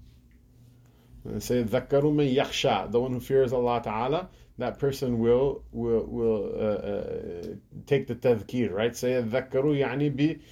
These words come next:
uh, معنى، معنى المجرد بالمبالغة. It's an emphatic form of, of, of dhikr. The person who fear, fears Allah Ta'ala will emphatically remember Him. "وَسَيَجَنَّبُهَا الْأَشْقَى," and the wretched will, will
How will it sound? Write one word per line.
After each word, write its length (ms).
uh, 260
معنى، 580
معنى 280
المجرد 560
بالمبالغة. 800
It's 100
an 80
emphatic 540
form 240
of, 180
of, 340
of 160
dhikr. 360
The 80
person 300
who 80
fear, 380
fears 260
Allah 280
Ta'ala 380
will 320
emphatically 640
remember 460
Him. 240
"وَسَيَجَنَّبُهَا 920
الْأَشْقَى," 600
and 180
the 100
wretched 400
will, 500
will 500